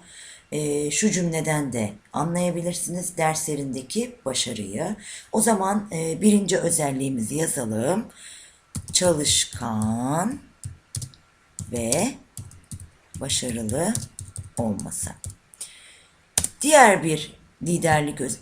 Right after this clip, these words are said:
e, kişilik özelliği çocuklar. Burada bakın arkadaşının kullandığı bir cümle var. "O, sınıfımızı benden daha iyi temsil eder."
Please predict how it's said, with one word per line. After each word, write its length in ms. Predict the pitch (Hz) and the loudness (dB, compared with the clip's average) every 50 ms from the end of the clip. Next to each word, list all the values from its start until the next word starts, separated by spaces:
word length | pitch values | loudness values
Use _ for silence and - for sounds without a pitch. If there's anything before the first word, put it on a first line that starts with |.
| - - - | -14 -12 -10
e, 240 | 123 139 131 127 123 | -8 -6 -6 -6 -4
kişilik 400 | - - - 190 190 190 196 165 | 0 2 2 2 2 0 0 0
özelliği 500 | 151 - - 131 120 120 117 117 117 113 | -2 -2 0 -2 -2 -2 -2 -4 -2 -2
çocuklar. 760 | 113 190 196 - 170 151 - - 117 110 110 127 165 170 - - - - - - - - - - _ - | -2 -2 0 -2 -2 -4 -4 -4 -2 -2 0 0 -2 -4 -6 -10 -12 -20 -20 -18 -18 -18 -18 -18 _ -2
Burada 280 | 202 262 226 254 240 | -2 4 4 4 4
bakın 260 | 202 240 240 - 214 - | 4 2 0 0 -4 -2
arkadaşının 720 | - - 180 185 180 208 208 190 185 - 196 202 208 214 | 2 2 2 2 2 -2 -2 0 0 0 0 2 0 0
kullandığı 680 | 208 - 185 175 180 180 175 165 160 147 160 170 180 175 | 0 -2 -4 -2 0 0 0 0 0 0 2 2 2 2
bir 200 | 165 160 160 143 | 0 -4 -4 -4
cümle 380 | - 147 151 151 151 151 147 127 | -4 -4 -2 -2 -2 -2 -2 -2
var. 400 | 123 113 123 147 175 208 - - - - - - - _ | -2 -2 -2 -2 -2 -4 -6 -8 -14 -20 -20 -20 -12 _
"O, 320 | - 160 170 185 202 247 | 2 4 6 6 6 4
sınıfımızı 840 | 277 - - 170 170 156 151 - 151 139 135 135 113 113 170 190 214 214 | 2 -2 -2 -2 -2 -4 -4 -4 -4 -4 -4 -4 -4 -2 0 -2 0 2
benden 500 | - 147 139 131 120 151 170 202 214 190 | 0 0 0 0 0 0 0 0 0 0
daha 260 | - 147 127 143 185 - | 0 -2 0 2 0 0
iyi 280 | - 127 127 117 110 | 0 -4 -8 -8 -10
temsil 400 | - 101 101 104 104 - - 92 | -8 -8 -8 -6 -6 -6 -6 -6
eder." 460 | 101 92 - 117 139 180 233 247 - | -8 -8 -4 -2 0 0 0 0 -4